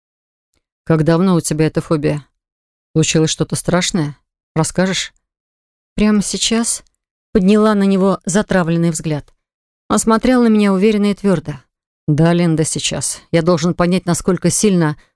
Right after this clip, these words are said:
потревожено твое душевное спокойствие, чтобы помочь тебе легко и быстро преодолеть этот страх и избавиться от талассофобии раз и навсегда». Меня накрыл ужас от его слов.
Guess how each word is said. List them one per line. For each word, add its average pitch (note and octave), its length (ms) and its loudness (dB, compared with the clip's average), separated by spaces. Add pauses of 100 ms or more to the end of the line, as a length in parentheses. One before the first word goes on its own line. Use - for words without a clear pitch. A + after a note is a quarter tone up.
потревожено E3+ 600 2
твое E3+ 220 0
душевное E3 400 0
спокойствие, D3 680 -6
чтобы - 260 -4
помочь E3+ 360 0
тебе E3 200 0
легко D#3+ 240 -2
и D#3 60 2
быстро D#3+ 320 -2
преодолеть E3 520 0
этот E3 180 -2
страх F#3+ 340 -2
и D#3+ 60 2
избавиться D3+ 540 -2 (320)
от - 200 -6
талассофобии E3+ 720 0
раз D#3 220 0
и E3 40 0
навсегда». D3+ 480 -4 (760)
Меня G3+ 160 4
накрыл F#3+ 400 0
ужас E3 300 -2
от E3 140 -2
его E3 120 -2
слов. - 380 -8